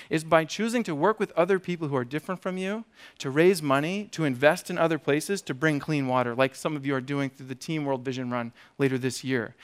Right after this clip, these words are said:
And that's a way that you'll bring harmony here on earth. Or what about this? What about basic medical care? Something that we take for granted in America as well, but who most people in the world don't have.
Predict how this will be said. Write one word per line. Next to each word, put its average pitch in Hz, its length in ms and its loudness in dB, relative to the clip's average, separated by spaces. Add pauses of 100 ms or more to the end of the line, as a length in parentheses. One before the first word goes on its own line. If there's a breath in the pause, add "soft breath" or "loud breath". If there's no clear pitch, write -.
(140 loud breath)
And 151 120 -6
that's 170 160 -4
a 170 60 -4
way 165 120 4
that 147 80 0
you'll 151 140 -2
bring 139 220 -2
harmony 135 360 -4
here 117 200 -10
on 110 120 -12
earth. 113 180 -10 (300 loud breath)
Or 160 120 4
what 196 120 4
about 170 240 2
this? 135 300 -4 (260 loud breath)
What 170 140 -2
about 156 320 2 (280)
basic - 440 -4
medical 123 400 -4
care? - 320 -18 (800)
Something 156 340 0
that 135 160 2
we 143 100 0
take 143 240 -2
for - 80 -8
granted 131 360 -2
in 123 100 -2
America 127 500 -4
as 113 180 -6
well, 127 280 2
but 120 220 -8
who 135 180 -6 (460 soft breath)
most 139 280 0
people 147 240 -6
in 127 60 -4
the 123 60 -4
world 123 200 -4
don't 123 200 -6
have. 123 380 -8